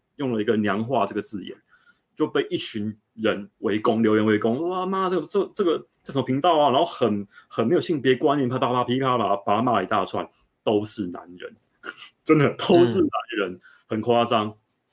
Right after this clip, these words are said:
Speaker 1: 有这样。
Speaker 2: 那其实也合理啊，因为，因为他们打不到炮啊。
Speaker 1: 嗯。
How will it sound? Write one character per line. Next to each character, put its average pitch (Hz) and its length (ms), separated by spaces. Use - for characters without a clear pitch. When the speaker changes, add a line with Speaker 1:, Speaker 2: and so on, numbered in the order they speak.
Speaker 1:
有 107 160
这 185 60
样。 196 100
Speaker 2:
那 196 100
其 180 180
实 156 220
也 135 220
合 127 200
理 147 180
啊， 110 120
因 135 140
为， 156 540
因 175 240
为 190 120
他 185 120
们 156 80
打 117 140
不 95 60
到 113 140
炮 117 180
啊。 101 260
Speaker 1:
嗯。 135 320